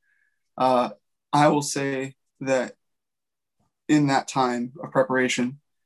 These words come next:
probably the best decision I made was to go with Spectora. Um, I had looked at three other inspection softwares, and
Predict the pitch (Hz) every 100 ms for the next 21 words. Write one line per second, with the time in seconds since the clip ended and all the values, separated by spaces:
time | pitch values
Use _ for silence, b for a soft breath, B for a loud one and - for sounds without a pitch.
0 | _ _ _ _ - - 151 170 175 160
1 | 139 127 135 - 127 135 123 123 117 120
2 | 117 - _ _ _ - 131 123 - -
3 | - - _ - 143 135 123 - 117 -
4 | - - - _ _ _ 131 123 120 76
5 | - _ _ _ _ - 160 151 139 147
6 | 147 131 131 131 127 _ - _ _ _
7 | _ _ _ _ _ _ _ _ _ -
8 | - 143 147 151 - 135 139 143 143 _
9 | _ _ - 139 139 131 127 120 120 127
10 | 120 107 - - _ _ _ _ _ -
11 | 131 127 123